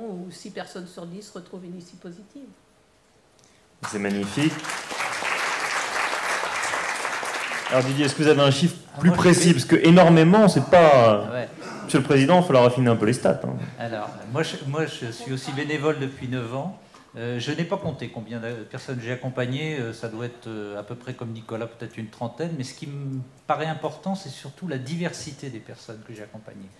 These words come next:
Speaker 3: Ça allait d'un, d'un jeune, euh, de vingt-six ans avec un C A P de peintre qui galérait d'un métier à l'autre et qui avait vraiment besoin d'un soutien personnel, à un docteur en droit,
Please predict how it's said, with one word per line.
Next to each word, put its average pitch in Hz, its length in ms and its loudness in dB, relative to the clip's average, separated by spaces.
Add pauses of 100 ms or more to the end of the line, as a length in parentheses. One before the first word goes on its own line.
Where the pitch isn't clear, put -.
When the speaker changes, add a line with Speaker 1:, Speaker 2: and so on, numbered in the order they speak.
(340)
Speaker 3:
Ça - 220 -4
allait 147 220 -2
d'un, 120 400 -4
d'un 127 220 -2
jeune, 139 480 -4
euh, 113 340 -6 (460)
de 117 60 -10
vingt-six 139 580 -8
ans 156 80 -6
avec 131 200 -6
un 131 80 -2
C 143 180 -6
A 139 60 0
P 143 120 -10
de 139 60 -12
peintre 151 560 -10
qui 131 100 -16
galérait 139 500 -4
d'un 127 120 -4
métier 127 340 -6
à 127 80 -2
l'autre 139 380 -10 (200)
et 107 40 -14
qui 123 140 -14
avait 117 120 -10
vraiment 131 300 -8
besoin 127 300 -8
d'un 120 120 -8
soutien 120 440 -14
personnel, 139 720 -8 (540)
à 117 800 -2
un 113 40 -10 (380)
docteur 160 420 -4
en 139 120 0
droit, 135 440 -4